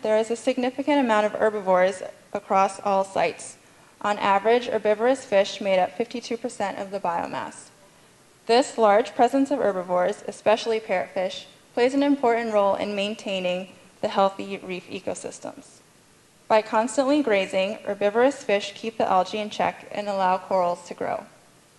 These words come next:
In recent years, the Maldives have experienced ser-, several serious coral bleaching events that left many reefs either bleached or dead. However,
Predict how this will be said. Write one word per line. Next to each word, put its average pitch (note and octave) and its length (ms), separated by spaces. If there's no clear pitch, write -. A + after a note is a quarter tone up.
In A#3 140
recent C4+ 340
years, A#3 220
the B3 100
Maldives G#3+ 380
have C4 200
experienced G3+ 640
ser-, G#3+ 260
several A3+ 420
serious G#3 440
coral G3+ 280
bleaching G3 360
events - 360
that - 200
left G3 240
many G3 280
reefs F#3 360
either G3+ 220
bleached F#3 440
or - 100
dead. C3 300
However, G#3 640